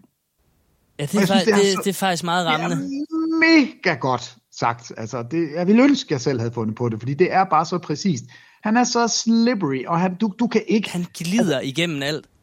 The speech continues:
Speaker 2: Han glider igennem alt, og de der forsvarsspillere, som Boston disker op med, han tog røven på dem alle sammen. Det er tredje gang i podcasten, jeg siger røv. Nu skal jeg holde op. Undskyld.
Speaker 1: Ja,
Speaker 2: Han tog,
Speaker 1: du har
Speaker 2: han
Speaker 1: en
Speaker 2: tog
Speaker 1: skole, du skal
Speaker 2: tusind.
Speaker 1: åbne i dag. Du er et forbillede.
Speaker 2: Ja, det, det, ja, man må ikke snakke sådan der. Det er ikke tale sådan. Nej.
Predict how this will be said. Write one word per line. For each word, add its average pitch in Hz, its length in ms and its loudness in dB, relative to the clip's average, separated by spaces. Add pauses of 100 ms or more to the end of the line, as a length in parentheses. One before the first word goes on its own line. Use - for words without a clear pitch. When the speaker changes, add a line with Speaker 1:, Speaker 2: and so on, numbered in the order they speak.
(120)
Speaker 2:
Han 262 160 4
glider 311 240 6
igennem 254 260 0
alt, 285 360 0
og 190 160 -2
de 262 100 0
der 247 140 0
forsvarsspillere, 185 680 0
som 170 160 -4
Boston 170 420 -2 (200)
disker 147 240 -2
op 147 160 -2
med, 104 180 -6 (480)
han 170 220 -2
tog 190 280 2
røven 170 240 -2
på 139 120 -4
dem 139 280 -4 (160)
alle 170 220 0
sammen. 147 220 -6 (120)
Det 127 60 -2
er 120 40 -2
tredje 143 260 -2
gang 123 160 -2
i - 20 -8
podcasten, 120 460 -10
jeg 113 80 -6
siger 117 160 -6
røv. 123 340 -4 (100)
Nu 190 80 4
skal - 140 2
jeg 117 60 2
holde 123 160 2
op. - 140 -4 (200)
Undskyld. 190 420 2 (320)
Speaker 1:
Ja, 185 60 0
Speaker 2:
Han 208 100 2 (440)
tog, 233 120 0
Speaker 1:
du 147 80 -4
har 175 100 2
Speaker 2:
han 190 80 4
Speaker 1:
en - 20 2
Speaker 2:
tog - 160 2
Speaker 1:
skole, 208 160 2
du 185 80 2
skal 151 120 6
Speaker 2:
tusind. 156 240 0
Speaker 1:
åbne - 20 0
i - 20 -4
dag. 151 180 0
Du 151 40 -4
er 151 40 -4
et 147 60 -6
forbillede. 170 560 0
Speaker 2:
Ja, 156 60 -6
det, 147 60 -4
det, 165 400 -6
ja, 135 140 -4
man 131 200 -4
må 135 60 -6
ikke 160 120 -6
snakke 143 260 -6
sådan 110 180 -6
der. 95 140 -12
Det 95 100 -18
er 113 40 -12
ikke 120 140 -14
tale 135 260 -6
sådan. 95 220 -12
Nej. 127 180 -4